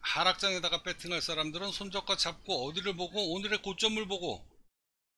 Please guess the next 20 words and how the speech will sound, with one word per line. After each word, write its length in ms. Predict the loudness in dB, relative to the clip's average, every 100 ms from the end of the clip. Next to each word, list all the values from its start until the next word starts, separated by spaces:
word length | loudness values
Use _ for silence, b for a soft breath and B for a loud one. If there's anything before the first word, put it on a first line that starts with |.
| _ _ _ _ _ _ _ _
매도로 480 | -4 -2 -2 0 2
대응 260 | 4 4 2
들어갈 260 | 2 4
수 140 | 2 0
있다라고 560 | -2 4 4 4 2
제가 240 | -2 0 2
말씀드렸어요. 1000 | 0 -2 -6 -6 -2 -2 0 -2 2 8 8 B B B B B
자, 160 | 6 4
그리고 280 | 4 4 6
난 140 | 6
다음에 200 | 6 4
이제 180 | 2 0
주가가 380 | 0 0 2 2
밀렸죠. 840 | 0 -2 0 0 0 0 -2 -4 -8 -10 -20 _ _ _
그러면 680 | 4 6 8 8 8 4 2
여기에서 460 | -2 2 4 6 4
이제 180 | 4
마지막이야, 640 | 4 2 2 4 6 10 8
이제 260 | 8 2
마지막. 500 | 2 2 2 2 2